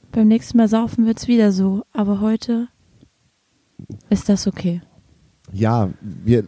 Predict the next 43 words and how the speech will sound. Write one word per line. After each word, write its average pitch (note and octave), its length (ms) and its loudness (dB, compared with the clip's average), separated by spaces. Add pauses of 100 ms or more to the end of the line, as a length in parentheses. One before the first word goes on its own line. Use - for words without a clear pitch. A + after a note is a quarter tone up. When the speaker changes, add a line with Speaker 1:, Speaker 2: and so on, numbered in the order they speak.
(120)
Speaker 2:
senden D3 220 -2
ja C#3 80 2
heute A#2 120 0
nicht B2+ 100 -2
aus A#2 60 -2
dem G#2 80 -4
Vogelnest, D3+ 320 0
sondern A2+ 220 -4
aus B2 200 -4
der G#2+ 220 0
Hebebühne. C3+ 760 4 (960)
Wir F#2 180 -8
haben F#2+ 340 -4
heute F#2 300 -6
Speaker 1:
Und G3+ 140 -2
ich G3+ 120 -2
bin G#3 120 0
nicht G#3 140 0
in A3+ 80 0
einem G#3 220 -2
Kokon, G#3+ 360 -2
sondern F#3+ 400 -4 (100)
Speaker 2:
<laughs> A#2 100 2
Speaker 1:
ich A2 100 0
hab A3 80 -2
mir G#3+ 160 2
wirklich A3+ 280 -2
was G#3+ 140 0
angezogen A3 640 -2
und G#3 140 0
sitze A3 300 -2
aufrecht. G#3 680 0
Speaker 2:
Du G2+ 40 -6
siehst A#2 180 -2
aber A2+ 160 4
sehr A#2 200 4
flauschig G#2+ 540 -2
aus. F2+ 320 -2 (220)
Speaker 1:
Es - 240 -2
ist - 140 -10
auch E3+ 100 0
sehr - 180 -4
flauschig. - 520 -8